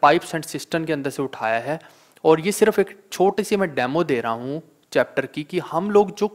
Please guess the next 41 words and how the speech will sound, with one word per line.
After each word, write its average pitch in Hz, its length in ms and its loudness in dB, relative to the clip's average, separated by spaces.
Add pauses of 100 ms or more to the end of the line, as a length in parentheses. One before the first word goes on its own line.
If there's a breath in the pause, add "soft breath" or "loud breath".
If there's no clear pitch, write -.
(140)
फोकस 170 420 0
कर 165 160 0
रहे 156 100 -2
हैं, 147 160 -6
किस - 220 -6
चीज़ 165 200 -10
पे 160 100 -4
फोकस - 380 -6
कर 120 160 -6
रहे 110 140 -8
हैं। 104 100 -10 (420 loud breath)
आप 185 220 6
देखिएगा 165 500 4
इस 160 180 2
सवाल 135 320 4
को 175 160 0
और 170 100 4
आपको 160 200 0
समझ 160 440 -2
आएगा 135 380 2 (400 loud breath)
कि 214 100 -8
कहाँ 226 420 4
पे 233 120 6
हम 185 200 -2
कंटेंट 165 460 0
में 180 140 -4
डिफरेंस 151 480 -2
दे 117 140 -6
रहे 107 100 -8
हैं। 110 140 -12 (260 soft breath)
ये 196 120 8
बताना 156 400 6
बहुत 147 240 2
ज़रूरी 135 240 -4
है। 139 60 -4
दिक्कत - 280 2
क्या 214 100 8
हो 185 100 8
रही 190 100 0
है 208 60 4
कि 214 180 -4